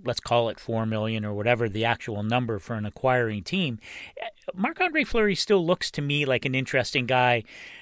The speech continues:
I know Carolina, you know, you look at that team as, I, I think a lot of people believe that they're an elite goaltender away from being a Stanley Cup contender.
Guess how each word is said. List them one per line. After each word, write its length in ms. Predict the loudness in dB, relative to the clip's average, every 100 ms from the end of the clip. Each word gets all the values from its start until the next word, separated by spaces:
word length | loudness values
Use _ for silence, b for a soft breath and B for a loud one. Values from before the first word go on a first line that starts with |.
| B
I 100 | -2
know 140 | 0
Carolina, 880 | 0 0 0 4 6 6 6 6 0 -8
you 100 | -6
know, 120 | -4
you 120 | -2 -2
look 240 | -2 -2
at 120 | -2
that 320 | 0 0 0 -6
team 420 | -4 -2 0 0
as, 320 | -2 -4 -8 -10
I, 100 | -8
I 100 | -8
think 180 | -8 -6
a 40 |
lot 240 | 0 2 0
of 60 |
people 220 | -2 -6 -6
believe 380 | -4 -4 -4
that 140 | -6 -4
they're 320 | -2 0 -4 B B B B
an 100 | -6
elite 320 | -4 -4 -4
goaltender 540 | -2 -2 -2 -4 -2 -4
away 240 | -2 -2
from 200 | -2 -6
being 420 | -2 0 0 0
a 80 | -4
Stanley 380 | -4 -4 -2 -2
Cup 220 | -4 -4
contender. 560 | -6 -2 0 2 -2